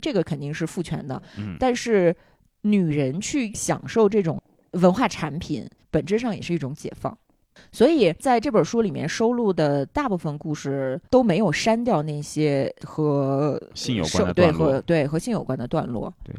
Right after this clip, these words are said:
Speaker 2: 格林童话都是大量都删减。
Speaker 1: 都是，基本上都是删光的。
Speaker 2: 对。
Speaker 1: 你要想，民间故事或者说童话故事在十九世纪之前是属于没文化的人的，
Speaker 2: 嗯。
Speaker 1: 是属于贫苦大众的，只有进入十九世纪之后，才由中产阶级把他们这个修修改改进行了润色，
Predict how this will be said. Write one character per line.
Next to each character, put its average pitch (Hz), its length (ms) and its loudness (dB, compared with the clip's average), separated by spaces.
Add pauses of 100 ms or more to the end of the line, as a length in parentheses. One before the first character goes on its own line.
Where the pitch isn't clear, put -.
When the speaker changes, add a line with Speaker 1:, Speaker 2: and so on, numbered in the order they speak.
Speaker 2:
格 104 120 0
林 110 120 0
童 101 120 -8
话 101 120 0
都 95 100 -2
是 92 80 0
大 92 160 0
量 87 160 -4
都 87 220 -4 (160)
删 220 240 2
减。 208 100 0
Speaker 1:
都 90 80 -6
是， 69 40 -6
基 339 100 -2
本 294 120 2
上 151 120 -2
都 143 120 -2
是 156 60 -4
删 147 220 -6
光 139 240 -6
的。 131 80 -10
Speaker 2:
对。 190 80 -14 (720)
Speaker 1:
你 208 60 0
要 311 120 2
想， 180 340 -2 (140)
民 196 260 2
间 320 260 -2
故 277 160 0
事 165 140 -2
或 247 140 0
者 - 20 0
说 285 100 0
童 151 320 -4
话 233 220 -2
故 185 220 -4
事 135 260 -6
在 208 160 0
十 220 180 -6
九 - 140 -2
世 156 160 -8
纪 165 140 -4
之 185 120 -8
前 131 460 -8 (260)
是 - 140 -8
属 151 180 -2
于 151 300 2 (160)
没 196 240 4
文 247 160 0
化 302 160 0
的 151 100 -4
人 123 200 -10
的， - 100 -18 (220)
Speaker 2:
嗯。 107 260 -6
Speaker 1:
是 262 100 -4
属 180 140 2
于 196 60 6
贫 226 120 -6
苦 233 140 -4
大 202 160 -4
众 202 160 -6
的， 147 80 -6
只 202 100 -6
有 269 80 0
进 285 160 -6
入 262 100 0
十 262 180 -4
九 190 100 0
世 220 160 -8
纪 214 100 -6
之 220 160 0
后， 226 320 2 (280)
才 - 160 0
由 185 160 6
中 262 180 -2
产 185 160 -2
阶 151 160 -2
级 160 160 -2
把 151 160 -4
他 156 140 -4
们 151 100 -6
这 147 80 -6
个 139 100 -2
修 156 140 -6
修 165 160 -2
改 139 160 -4
改 143 280 -4
进 165 140 -6
行 147 140 -8
了 151 80 -2
润 175 240 2
色， 151 300 -4